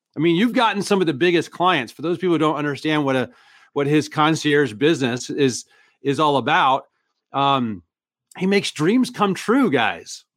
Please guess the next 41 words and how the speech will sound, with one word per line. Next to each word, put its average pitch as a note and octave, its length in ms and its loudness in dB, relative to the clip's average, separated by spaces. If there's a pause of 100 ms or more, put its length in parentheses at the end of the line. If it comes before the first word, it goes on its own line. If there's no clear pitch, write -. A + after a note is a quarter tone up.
(160)
I C#3 40 -8
mean, D#3 120 0
that A3 200 2
is A3 200 2
essentially G3+ 520 0
what F3 120 -2
you D#3+ 140 -4
do D3 460 0
for E3+ 480 2
people D#3+ 560 2
that C#3+ 200 2
are D#3+ 240 2
the F3 140 2
high D#3 280 0
net D3 280 -4
worth C#3 240 -4
clients E3 500 -2
that C#3 220 -2 (440)
maybe F3+ 220 -2
they E3+ 120 2
don't G#3+ 200 -2
know F#3+ 140 0
how E3 460 0
to, C#3+ 560 -2 (440)
you E3 80 -4
know, D3 220 2
get, D3 360 -2 (240)
you E3 120 -4
know, C3+ 240 0
on D#3 240 0
stage D#3 500 0
at C#3+ 100 0
a C#3+ 60 0
Z D3 220 0
Z C#3 140 -2
Top C#3 320 0
concert B2 360 0
or A#2 60 -2
something, A2 380 -4
right? B2+ 260 0
So, D#3+ 320 0